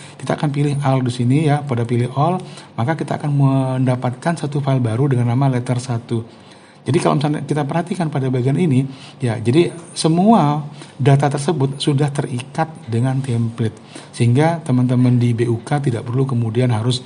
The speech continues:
mengubah satu persatu, cukup siapkan template, kemudian juga siapkan data,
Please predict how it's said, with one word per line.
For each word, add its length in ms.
mengubah 320
satu 240
persatu, 720
cukup 240
siapkan 480
template, 640
kemudian 320
juga 240
siapkan 560
data, 480